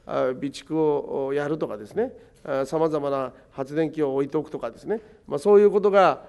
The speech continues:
あ、その郵便局でできないかとか、まあ、こういうことについても、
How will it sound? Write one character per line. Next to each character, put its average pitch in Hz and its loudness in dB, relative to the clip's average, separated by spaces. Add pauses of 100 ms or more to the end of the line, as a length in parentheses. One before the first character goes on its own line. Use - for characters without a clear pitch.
(160)
あ、 135 -2
そ 151 -4
の 143 -2
郵 151 -2
便 151 -4
局 131 -6
で 127 -8
で 127 -10
き 143 -8
な 143 0
い 131 -6
か 104 -14
と - -20
か、 - -20 (320)
ま 147 -8
あ、 - -6
こ 190 4
う 208 8
い 208 8
う 202 2
こ 190 0
と 185 0
に 165 -2
つ 185 -8
い 185 -4
て 226 4
も、 208 2